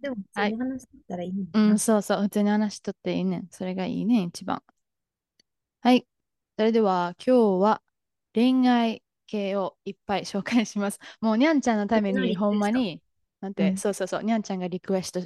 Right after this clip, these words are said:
Speaker 2: してくれて、
Speaker 1: うん。
Speaker 2: にゃんちゃんのために、やばいやつを、
Speaker 1: <laughs>
Speaker 2: 訳したから。三個。
Speaker 1: やばいやつ？
Speaker 2: やばい。ほんまにやばいから。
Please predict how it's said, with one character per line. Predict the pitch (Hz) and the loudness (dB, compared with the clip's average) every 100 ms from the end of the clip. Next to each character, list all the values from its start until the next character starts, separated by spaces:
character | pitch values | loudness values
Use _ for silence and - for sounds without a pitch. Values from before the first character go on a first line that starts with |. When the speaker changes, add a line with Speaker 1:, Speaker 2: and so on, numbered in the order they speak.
| _ | _
Speaker 2:
し | - - | -12 -8
て | 196 | -6
く | 196 | -4
れ | 180 | -6
て、 | - 185 - _ _ _ _ - | -4 -4 -6 _ _ _ _ -4
Speaker 1:
う | 208 | -2
ん。 | 202 | 2
Speaker 2:
に | |
ゃ | 254 | 2
ん | 247 | 2
ち | 220 | 2
ゃ | |
ん | |
の | 202 | -2
た | 196 196 | -4 -4
め | 190 | -2
に、 | 180 170 _ _ - | -4 -6 _ _ -4
や | 208 226 | 2 2
ば | 220 202 | 4 2
い | 175 165 - | 0 -6 -10
や | 190 | -10
つ | 185 180 | -6 0
を、 | 175 156 185 _ _ _ _ | 2 0 -4 _ _ _ _
Speaker 1:
<laughs> | 294 311 185 - - - - 196 | -2 0 0 -6 -12 -14 -8 -6
Speaker 2:
訳 | 190 180 | -6 -8
し | - | -10
た | 175 | -8
か | 165 | -8
ら。 | - _ | -10 _
三 | - 233 226 | 0 2 4
個。 | 226 240 | 4 4
Speaker 1:
や | 269 | 2
ば | 254 226 | -4 -6
い | 196 | -6
や | 202 | -4
つ？ | 220 | 0
Speaker 2:
や | 233 269 | 2 4
ば | 220 | 2
い。 | - - | 0 -4
ほ | 233 | 0
ん | 233 | 4
ま | 233 | 4
に | 233 | 4
や | 285 | 2
ば | 330 | 2
い | 226 | 0
か | 180 | -2
ら。 | 160 | -6